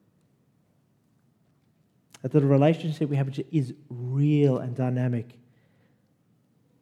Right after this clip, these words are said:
See, the Israelites stood on the cusp of the promised land. They knew God was faithful. The question is for them that Moses keeps saying, "Will you be a faithful people?"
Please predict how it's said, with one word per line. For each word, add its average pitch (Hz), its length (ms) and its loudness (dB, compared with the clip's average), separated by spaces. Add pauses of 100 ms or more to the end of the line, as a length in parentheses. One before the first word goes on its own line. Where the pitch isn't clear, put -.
(160)
See, - 180 4
the 170 140 8
Israelites 180 420 2
stood 190 380 6
on 160 100 0
the 156 80 2
cusp - 380 -6
of 143 80 -14
the 143 60 0
promised 135 380 -2
land. 120 380 -2
They 135 140 2
knew 160 300 4
God 165 280 4
was 147 160 0
faithful. 131 340 -4
The 127 80 0
question 180 560 -2
is 123 320 0
for - 160 -4
them 151 420 6
that 131 120 -2
Moses 170 460 4
keeps 156 240 -2
saying, 120 260 -2 (260)
"Will 151 240 8
you 175 220 4
be 151 300 4
a - 80 -4
faithful 143 500 -4
people?" 117 460 -8